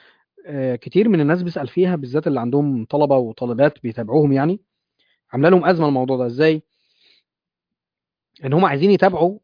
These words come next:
ال-، الولاد والبنات اللي معاهم في الأوراد ومش عارفين يتابعوهم إزاي. فبعض الناس مثلًا يقول لك: "خلاص إحنا نعمل score، يعني نحط مثلًا واحد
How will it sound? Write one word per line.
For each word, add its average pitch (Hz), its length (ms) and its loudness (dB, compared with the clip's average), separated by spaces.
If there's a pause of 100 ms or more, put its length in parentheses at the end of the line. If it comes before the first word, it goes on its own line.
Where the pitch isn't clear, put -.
ال-، 127 1000 -6
الولاد 139 320 0
والبنات 143 320 -4
اللي 147 120 -6
معاهم 151 320 -6
في 143 300 -6
الأوراد 123 400 -2
ومش 147 120 -4
عارفين 147 180 -6
يتابعوهم 143 280 -4
إزاي. 120 200 -6
فبعض 202 280 2
الناس 196 240 0
مثلًا 190 140 -2
يقول 185 140 2
لك: 185 60 2
"خلاص 160 240 -2
إحنا 156 160 -6
نعمل 190 420 0 (220)
score، - 520 0 (1120)
يعني 131 140 -6
نحط - 200 0
مثلًا 156 280 0
واحد 151 380 0